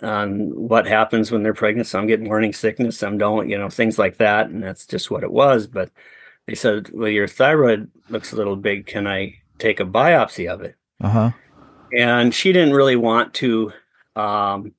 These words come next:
Speaker 1: worried it would be cancer. And
Speaker 2: Yeah.
Speaker 1: her mom and I said, "You know,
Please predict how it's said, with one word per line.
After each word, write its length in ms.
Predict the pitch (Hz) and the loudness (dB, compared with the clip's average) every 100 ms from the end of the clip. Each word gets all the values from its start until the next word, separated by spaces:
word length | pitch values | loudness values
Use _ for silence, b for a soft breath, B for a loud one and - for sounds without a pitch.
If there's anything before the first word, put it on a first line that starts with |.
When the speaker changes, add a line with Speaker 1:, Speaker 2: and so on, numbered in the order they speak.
| _ _ _ _ | _ _ _ _
Speaker 1:
worried 340 | 131 127 120 117 | -8 -2 0 0
it 60 | |
would 160 | 104 101 | -2 -6
be 100 | 104 | -10
cancer. 600 | - 98 95 - 95 - _ - | -6 -6 -6 -6 -6 -6 _ -12
And 260 | 107 101 | -10 0
Speaker 2:
Yeah. 260 | 98 90 90 B B _ _ _ - | 2 2 0 B B _ _ _ 0
Speaker 1:
her 120 | 147 | 2
mom 320 | 135 123 123 | 4 4 2
and 80 | 127 | 2
I 160 | 110 117 | 0 -2
said, 240 | 113 110 | -2 -2
"You 100 | 113 | 0
know, 320 | 139 139 131 | 2 4 2